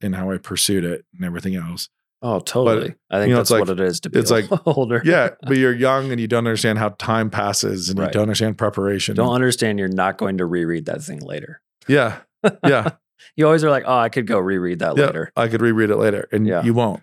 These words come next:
Speaker 1: But the thing that's funny is I feel that way way more about the sports lessons. There's a lot of hard life lessons
Speaker 2: Yeah.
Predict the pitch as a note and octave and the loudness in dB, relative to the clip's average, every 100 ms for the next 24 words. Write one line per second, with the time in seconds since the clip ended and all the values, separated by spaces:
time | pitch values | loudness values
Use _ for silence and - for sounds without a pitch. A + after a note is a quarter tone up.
0 | _ _ _ _ B2 A#2 A2+ C3+ C3 A2 | _ _ _ _ 0 0 0 0 0 -2
1 | - C#3+ D3+ A#2 A2 A2+ G#2 G#2+ G2+ - | -2 0 0 0 -2 -2 -2 -2 -2 2
2 | A#2 A2 G#2 F#2 G#2 G2+ F#2 A2 A#2 A2 | 4 4 0 -2 -2 -2 0 2 2 2
3 | A2 G#2+ G2+ G2 F#2 - - - - - | 0 0 -2 -4 -6 -6 -4 -2 -2 -4
4 | - _ G2 F2+ - D#2+ - - G#2 A2+ | -10 _ -2 -2 -2 -6 -6 -2 0 2
5 | A#2 G2+ A#2 A2 G2+ G#2 G#2 A2 F#2+ - | 2 0 0 0 0 -2 -2 -2 -4 -4
6 | F2 E2+ - _ _ C#2 | -6 -8 -10 _ _ -18